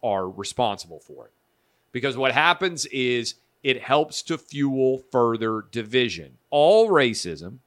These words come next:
and all hate by all people has to be condemned equally and evenly. That does not happen very often in media today.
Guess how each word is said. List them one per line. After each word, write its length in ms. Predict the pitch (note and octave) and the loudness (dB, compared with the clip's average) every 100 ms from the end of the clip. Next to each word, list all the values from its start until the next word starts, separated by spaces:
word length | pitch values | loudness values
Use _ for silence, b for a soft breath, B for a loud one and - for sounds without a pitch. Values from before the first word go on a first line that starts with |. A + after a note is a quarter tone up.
| _ | _
and 160 | C3+ A#2+ | -6 -2
all 460 | C3+ E3+ F#3 G3+ | 2 2 2 -2
hate 400 | E3 A#2 F#3 A3 _ _ _ _ | -6 -10 -10 -12 _ _ _ _
by 240 | A#2+ B2+ | 2 2
all 360 | - D3 D3+ F3 | 2 0 2 0
people 460 | C3 A2 A2 B2 | -4 -6 -2 -4
has 280 | A#2 G2+ - | -2 -6 -6
to 100 | C3 | -10
be 220 | A2 G2+ | -8 -8
condemned 600 | G2 A2 F#2+ F#2+ F2+ F2 E2 | -8 -14 -8 -8 -8 -14 -14
equally 640 | D3+ C#3+ D3 C#3 C#3 C3 b b b _ | -8 -8 0 2 2 -2 b b b _
and 200 | C#3+ C#3 | -4 -2
evenly. 680 | C3 A2 G2 G2 F2+ F#2 F2 _ _ | -2 -6 -8 -10 -10 -12 -12 _ _
That 180 | A#2+ A#2 | -4 -4
does 140 | B2+ | -6
not 180 | A#2+ A2+ | -4 -4
happen 440 | G#2 F#2+ - F2+ - _ _ | -4 -6 -8 -14 -18 _ _
very 340 | G#2 A2 G#2 | -2 -2 -2
often 520 | G2+ F#2+ F#2 F#2+ E2+ E2 _ | -4 -6 -6 -10 -14 -18 _
in 200 | - G#2+ | -14 -12
media 420 | G#2 G2+ F#2+ F#2 E2+ | -12 -12 -12 -12 -14
today. 600 | - G2 C3+ E3 F#3 G3+ | -18 -6 2 4 4 2